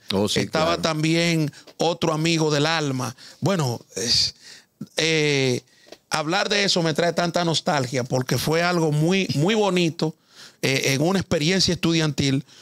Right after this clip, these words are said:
Speaker 2: donde fuimos reconocidos, incluso allá. Entonces, ¿qué es lo que ha pasado en el Estado Dominicano? ¿O qué le ha pasado al gobierno, al P R M y a los funcionarios? Que han sido víctimas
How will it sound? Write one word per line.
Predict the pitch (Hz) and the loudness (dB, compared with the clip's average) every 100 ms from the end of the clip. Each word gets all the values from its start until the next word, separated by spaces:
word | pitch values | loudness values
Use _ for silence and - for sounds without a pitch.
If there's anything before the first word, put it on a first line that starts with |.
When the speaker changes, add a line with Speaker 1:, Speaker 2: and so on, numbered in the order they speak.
| - _ | -20 _
Speaker 2:
donde | 123 156 156 143 | -2 0 2 -2
fuimos | 127 156 180 139 | 0 2 2 2
reconocidos, | 160 - 139 120 - 147 196 175 151 139 - | 0 0 -2 0 0 2 2 2 2 0 -4
incluso | - 101 - 143 - | -12 -10 -2 0 2
allá. | 131 151 175 - - - - - | 2 0 -2 -6 -20 -20 -20 -16
Entonces, | - 175 185 | -4 -2 0
¿qué | - | 0
es | 302 | 0
lo | 294 | 0
que | 240 | 0
ha | 226 | 0
pasado | 202 170 180 175 175 - | 0 0 2 2 0 0
en | 147 | 0
el | 151 | 2
Estado | 135 156 165 | 2 0 0
Dominicano? | 160 147 135 120 - - - _ _ _ _ _ _ _ - - - - | 0 0 0 -2 -4 -6 -12 _ _ _ _ _ _ _ -20 -20 -16 -4
¿O | 175 - | -4 -2
qué | 202 226 | -2 0
le | 233 196 | 0 0
ha | 196 | -2
pasado | 175 - 175 175 | -2 0 0 0
al | 165 | 0
gobierno, | 147 143 160 165 160 | 0 0 0 0 -2
al | 139 | -2
P | 156 | -2
R | 147 151 | 0 0
M | 170 165 | 0 0
y | |
a | 147 | 0
los | 135 | 0
funcionarios? | 135 127 120 113 101 107 107 _ - - - - | -2 -4 -4 -6 -6 -8 -12 _ -18 -14 -14 -4
Que | 190 | -2
han | 220 | 0
sido | - 247 240 226 | 0 2 0 2
víctimas | 226 156 165 156 156 | 0 0 0 0 0